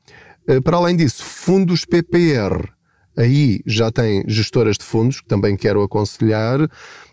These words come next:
tem, eh, a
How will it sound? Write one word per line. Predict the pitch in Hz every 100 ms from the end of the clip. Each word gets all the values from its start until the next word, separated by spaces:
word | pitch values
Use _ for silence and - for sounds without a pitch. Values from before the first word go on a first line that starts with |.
| _ -
tem, | 113 120 127 127 131 -
eh, | 127 113 110 107 107 104 110 120 - - - _ - _ _ -
a | 110